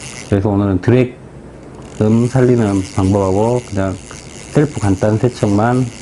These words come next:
하기로 하겠습니다. 지금 드래그이 지금 이 정도예요. 그냥 기본적으로 좀 떨림도 많고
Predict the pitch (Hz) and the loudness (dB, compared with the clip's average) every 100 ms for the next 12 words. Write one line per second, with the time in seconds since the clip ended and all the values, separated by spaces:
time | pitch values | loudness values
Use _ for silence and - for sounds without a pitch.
0 | - - - - 107 95 98 98 - 95 | -18 -18 -8 0 2 2 0 -2 -2 -2
1 | 98 104 98 98 95 95 - 113 110 107 | 0 -2 0 0 0 0 2 2 4 2
2 | 117 123 117 98 101 101 101 123 110 101 | 2 0 0 0 0 -2 -4 -10 -12 -12
3 | 95 98 101 101 104 107 123 107 87 90 | -14 -14 -14 -10 0 4 4 4 2 0
4 | 92 98 101 98 104 104 - - 98 - | -6 -6 -2 0 0 -4 -12 -14 -14 -4
5 | 98 95 95 92 98 107 117 - 98 - | 0 0 0 0 0 -2 -4 -10 -14 -14
6 | 101 101 101 101 101 101 101 - - - | -14 -14 -12 -12 -12 -12 -12 -12 -12 -12
7 | - 117 107 139 147 165 156 110 104 110 | -4 0 0 2 4 6 6 4 4 4
8 | 120 117 139 139 139 | 2 0 2 4 4